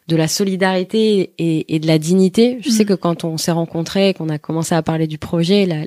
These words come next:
Speaker 1: la dignité a vraiment, euh, comment, comment on mettait en œuvre finalement la,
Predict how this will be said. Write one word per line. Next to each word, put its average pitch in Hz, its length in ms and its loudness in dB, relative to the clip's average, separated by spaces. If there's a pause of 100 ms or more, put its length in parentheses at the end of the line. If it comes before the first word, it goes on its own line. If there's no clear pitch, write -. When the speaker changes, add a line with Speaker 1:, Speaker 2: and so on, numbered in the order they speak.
Speaker 1:
la 160 180 0
dignité 175 420 2
a 170 160 4
vraiment, 170 560 0
euh, 156 100 -2 (800)
comment, 220 340 6
comment 262 300 4
on 247 40 6
mettait 220 280 6
en 208 260 6
œuvre 226 160 6
finalement 196 520 2
la, 160 240 2